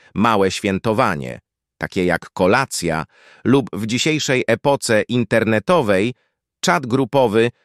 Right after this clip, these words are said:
dla członków zespołu, którzy chcą pozostać w kontakcie. To dobry moment na nawiązywanie kontaktów i wymianę kontaktów. Jako lider grupy powinieneś dać członkom zespołu możliwość i przestrzeń do pożegnania się nawzajem,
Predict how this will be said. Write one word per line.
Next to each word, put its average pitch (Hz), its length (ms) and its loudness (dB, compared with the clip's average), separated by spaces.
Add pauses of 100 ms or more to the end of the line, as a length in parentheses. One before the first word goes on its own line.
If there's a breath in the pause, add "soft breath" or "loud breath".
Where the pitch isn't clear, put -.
dla 104 260 2
członków 139 440 -2
zespołu, 165 500 2
którzy 131 320 -4
chcą 175 440 0
pozostać 135 560 -2
w - 100 -20
kontakcie. 104 760 -4 (320)
To 233 120 0
dobry 175 340 2
moment 107 640 0 (220)
na 123 140 0
nawiązywanie 131 840 0
kontaktów 131 720 -2
i 123 120 -2
wymianę 113 560 0
kontaktów. 69 880 -8 (220)
Jako 131 340 0
lider 135 340 0
grupy 113 500 0
powinieneś 123 520 -2
dać 143 260 -2
członkom 135 440 -2
zespołu 135 460 0
możliwość 139 580 -2
i 101 80 -4
przestrzeń 143 540 -2
do 110 120 0
pożegnania 113 560 -2
się 117 140 -2
nawzajem, 92 580 -2